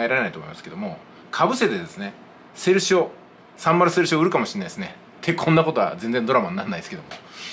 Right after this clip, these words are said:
ええ、あの、すごいですね、吉谷さん。自分自身を脱ぎ捨てていく。まさに、人生とは、昨日までの自分にさよならすること、そのまま言ってるじゃないですか。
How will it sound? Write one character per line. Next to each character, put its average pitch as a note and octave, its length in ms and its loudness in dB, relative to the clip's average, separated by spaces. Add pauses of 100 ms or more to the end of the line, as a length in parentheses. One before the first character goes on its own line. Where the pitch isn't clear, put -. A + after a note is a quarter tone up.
(500)
え C3+ 240 -2 (340)
え、 - 20 -12
あ G#2 40 -6
の、 F#2+ 300 -6 (520)
す - 140 -12
ご D3+ 80 2
い A#2+ 40 0
で - 60 -8
す - 20 -14
ね、 A2 220 -6
吉 G#2 140 -8
谷 A2 120 -2
さ G2 120 -6
ん。 F#2+ 40 -10
自 A2+ 140 -6
分 D3+ 140 0
自 D3+ 100 -4
身 A#2+ 180 -2
を F2 140 -6
脱 A2+ 100 0
ぎ A#2+ 120 -2
捨 - 80 -8
て G#2 80 -6
て E2+ 100 -12
い D#2+ 60 -12
く。 F3 80 -14
ま C#3+ 120 0
さ C#3 120 0
に、 F2+ 140 -4 (1300)
人 D#3+ 180 2
生 G#2+ 160 0
と F#2 100 -8
は、 D2+ 60 -10 (1300)
昨 G3 180 4
日 G#3 60 6
ま C3 100 6
で G#2 80 2
の G2 60 -2
自 G2 160 -6
分 G2+ 120 -2
に G2 60 -2
さ A#2+ 160 -2
よ C3+ 80 4
な B2+ 60 4
ら G2 80 0
す - 100 -12
る - 60 -14
こ - 60 -16
と、 - 180 -16
そ - 140 -6
の C#3+ 60 0
ま D3 80 2
ま C#3+ 80 -2
言 B2+ 80 0
っ - 40 -14
て D#3+ 80 0
る A#2+ 60 -2
じ G#2 40 -4
ゃ D2 60 -6
な - 40 -12
い - 20 -18
で - 60 -18
す - 60 -20
か。 - 80 -16